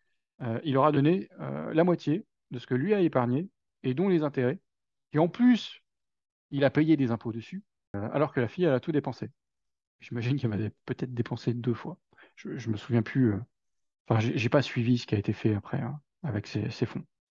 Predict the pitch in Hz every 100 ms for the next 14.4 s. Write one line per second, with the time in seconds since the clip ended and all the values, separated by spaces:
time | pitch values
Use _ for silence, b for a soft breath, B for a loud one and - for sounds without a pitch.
0 | _ - 180 123 135 - 127 127 196 156
1 | 139 - 170 147 113 147 123 107 104 -
2 | _ _ _ - 117 113 139 - 160 120
3 | 113 139 117 - 127 175 _ _ - -
4 | 110 107 - 143 120 - 139 - - -
5 | - 131 135 190 185 120 113 139 _ _
6 | _ _ b b - 117 170 147 - 180
7 | 123 - - _ _ _ _ _ _ _
8 | - 131 160 185 202 151 170 180 - 147
9 | 139 170 214 - _ _ _ _ _ _
10 | 117 113 - 131 127 139 208 185 165 160
11 | 110 101 _ _ _ _ _ 120 117 139
12 | 143 131 135 101 101 147 170 117 135 160
13 | 110 117 - _ _ _ - 104 - 123
14 | 135 117 123